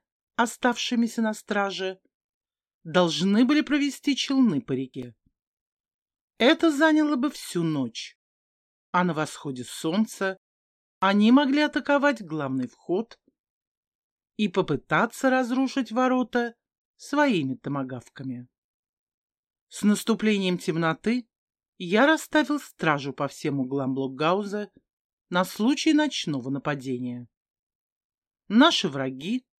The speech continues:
развели огромный костер и принялись готовить себе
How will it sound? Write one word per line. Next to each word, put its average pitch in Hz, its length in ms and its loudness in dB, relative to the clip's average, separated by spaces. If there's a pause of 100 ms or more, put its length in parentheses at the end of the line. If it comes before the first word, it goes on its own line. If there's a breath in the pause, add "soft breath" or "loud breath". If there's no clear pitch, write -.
(280)
развели 170 500 2
огромный 147 420 -2
костер 175 720 -2 (580)
и 202 100 0
принялись 160 680 0
готовить 277 540 -2
себе 151 360 -6